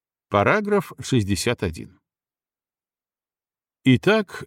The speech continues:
чувствовать, что живёшь, наслаждаться жизнью, значит лишь постоянно чувствовать потребность выйти из данного состояния — которое, следовательно, должно быть столь же часто возвращающимся страданием.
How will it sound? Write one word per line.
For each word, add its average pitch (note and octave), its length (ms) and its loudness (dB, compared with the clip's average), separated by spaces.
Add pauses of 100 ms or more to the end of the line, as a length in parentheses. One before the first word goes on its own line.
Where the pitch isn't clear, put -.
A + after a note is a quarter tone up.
чувствовать, E3+ 800 0
что C#3 340 2
живёшь, A2 760 -2
наслаждаться A2 800 -2
жизнью, F#2+ 600 -2 (320)
значит D#3+ 640 0
лишь E3+ 460 -2 (100)
постоянно C3+ 800 -2
чувствовать D3+ 600 -2
потребность C#3 720 -2
выйти C3+ 800 -2
из G2 220 -2
данного A2+ 420 0
состояния — D#2+ 840 -4 (480)
которое, F3 540 2
следовательно, C#3 800 -2 (180)
должно A2+ 540 2
быть E3+ 260 0
столь F3 420 -4
же A#2+ 140 -2
часто D3+ 580 -2
возвращающимся A#2 960 -2
страданием. D#2 680 -6